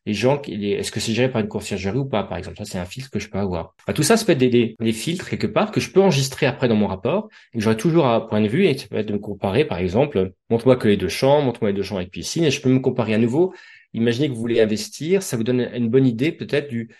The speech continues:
des revenus mensuels que vous pouvez espérer. Euh, ça vous donne une bonne idée de, euh, ce type de bien-là, est-ce que ça réserve bien ou pas, euh, est-ce que ça réserve comment ?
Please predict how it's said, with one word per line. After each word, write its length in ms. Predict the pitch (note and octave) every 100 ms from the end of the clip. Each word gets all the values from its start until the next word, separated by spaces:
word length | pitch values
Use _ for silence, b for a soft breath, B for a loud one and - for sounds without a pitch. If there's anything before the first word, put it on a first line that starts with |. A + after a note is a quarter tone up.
| b -
des 80 |
revenus 220 | A2 A#2 A#2
mensuels 560 | A2+ - - - E3+
que 40 | E3
vous 140 | _
pouvez 160 | B2 A2+
espérer. 580 | - - - G#2 G#2 - b b -
Euh, 40 |
ça 120 | -
vous 80 | G2
donne 200 | G#2 G#2+
une 80 | G#2
bonne 180 | G#2+ A2+
idée 160 | A#2+
de, 320 | C#3+ B2 D3+ - B B
euh, 140 | G2+ G2+
ce 320 | - - -
type 220 | C3+ C3+
de 80 | A#2+
bien-là, 600 | A2 A2 G#2+ B2+ D#3 E3
est-ce 120 | C3+
que 80 | -
ça 180 | G#2+ G2+
réserve 300 | G#2+ G#2 F#2+
bien 240 | G2 G#2
ou 100 | G2+
pas, 520 | F#2+ C3+ D3+ E3 E3+
euh, 340 | C3 G#2+ G#2 G#2
est-ce 100 | G2+
que 120 | A2+
ça 120 | A2
réserve 300 | G2+ F#2+ F#2
comment ? 400 | - F2+ A#2+ D3+